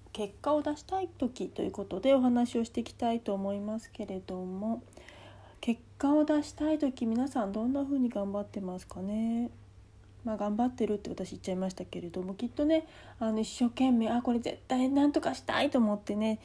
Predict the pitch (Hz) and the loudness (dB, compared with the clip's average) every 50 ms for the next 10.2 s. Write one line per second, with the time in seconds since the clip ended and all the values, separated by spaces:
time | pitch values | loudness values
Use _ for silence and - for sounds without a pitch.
0 | - - - - - - 220 214 220 226 226 - - - 202 196 202 208 208 214 | -18 -14 -14 -12 -2 0 2 2 2 2 0 -2 -2 -2 -2 -2 0 0 0 0
1 | 214 208 220 220 220 - 208 208 226 240 240 233 220 226 - - 226 226 226 226 | 0 0 0 -2 -2 -6 -8 -4 -2 0 0 0 0 -2 -2 -4 -2 0 0 -2
2 | - - 262 254 247 247 233 220 - 226 220 220 226 247 285 294 294 320 302 302 | -2 -2 0 0 0 0 0 0 0 0 2 2 4 4 4 4 4 4 4 4
3 | 285 269 247 226 220 - - 214 196 190 - - - - - - - - - - | 4 4 2 0 -2 -4 -4 -6 -6 -6 -8 -14 -16 -16 -20 -20 -20 -20 -20 -20
4 | - - - - - - - - - - - - - - - 247 247 262 254 254 | -20 -20 -20 -20 -20 -20 -20 -20 -20 -20 -20 -20 -20 -12 -4 -2 -2 -2 -2 -4
5 | - - - - - - - 311 302 269 240 247 247 254 247 247 - 190 190 208 | -12 -20 -20 -20 -18 -4 0 0 2 2 2 2 2 2 0 -2 -6 -6 -6 -4
6 | 226 247 247 254 285 320 339 339 - - - - - - _ _ - - - - | -2 -2 -2 0 0 -2 -2 -4 -8 -20 -20 -20 -20 -20 _ _ -20 -20 -20 -20
7 | - - - - - - - 208 196 - - - 330 320 320 320 330 339 339 339 | -20 -20 -20 -20 -18 -10 -10 -10 -10 -10 -6 -4 -2 0 0 2 2 0 0 -2
8 | - - - - - - - 208 190 - - - - 311 320 320 311 302 262 247 | -6 -14 -20 -20 -16 -8 -6 -6 -6 -8 -14 -8 -2 0 2 2 2 2 0 0
9 | 247 - - - - 339 359 349 330 - 262 247 - 220 196 - - 190 196 - | -2 -2 -8 -10 -4 -2 -2 -2 0 -2 -4 -4 -2 -4 -6 -4 -6 -6 -2 -2
10 | 226 - - | -2 -2 -2